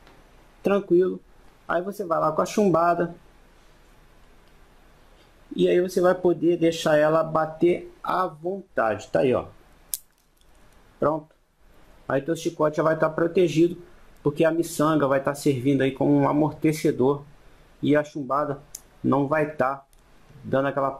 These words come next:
pancada lá no seu nó. Ela vai tá morrendo aqui na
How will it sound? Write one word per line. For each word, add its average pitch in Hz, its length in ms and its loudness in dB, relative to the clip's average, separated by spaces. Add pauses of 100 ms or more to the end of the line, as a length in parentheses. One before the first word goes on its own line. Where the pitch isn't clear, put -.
(160)
pancada 131 600 -4 (520)
lá 123 200 2
no 139 120 -10
seu 147 380 -10 (540)
nó. 147 260 2 (600)
Ela - 100 -4
vai 113 120 0
tá 139 360 -4 (500)
morrendo 151 460 0
aqui 160 180 0
na 175 300 0